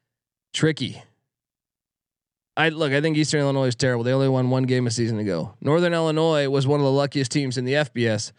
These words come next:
I will, uh, I'm actually gonna lay the points with Northern Illinois. I think they're too much.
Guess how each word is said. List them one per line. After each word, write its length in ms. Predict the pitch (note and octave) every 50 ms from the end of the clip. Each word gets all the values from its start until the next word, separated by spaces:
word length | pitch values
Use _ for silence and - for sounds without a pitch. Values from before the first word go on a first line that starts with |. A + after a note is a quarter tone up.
| _ _ _ _ _ _ _ _ _ _ _ _ _ _ _ _ _ _ _ -
I 160 | D3 E3 F3+
will, 280 | F#3 F#3+ F#3 F3 F3 E3+
uh, 480 | D#3+ D#3+ D#3 D3+ D3 D3 C#3 C3 C3 B2 - - - _ _ _ _ _ _ _ _ - - - _ _ _ _ _ _ _ _ _ _ _ _ _ _ _ _ _ _ _ _ - -
I'm 120 | A#2 A#2+
actually 240 | A#2+ A#2 - A#2 A2
gonna 120 | G#2 G2
lay 140 | G2+ G#2+ G#2+
the 120 | F#2+ F#2
points 280 | - - A2+ G#2 G2+ -
with 80 | A2 G2+
Northern 320 | G#2+ G#2 G#2 G#2 G#2+ G#2
Illinois. 320 | G2+ G2+ G#2 G2+ G#2+ G#2
I 40 | G2
think 180 | - C3 A2+ F#2
they're 80 | A2
too 160 | G#2 - C3+ A#2+
much. 340 | A2+ A2 G#2+ G#2 - -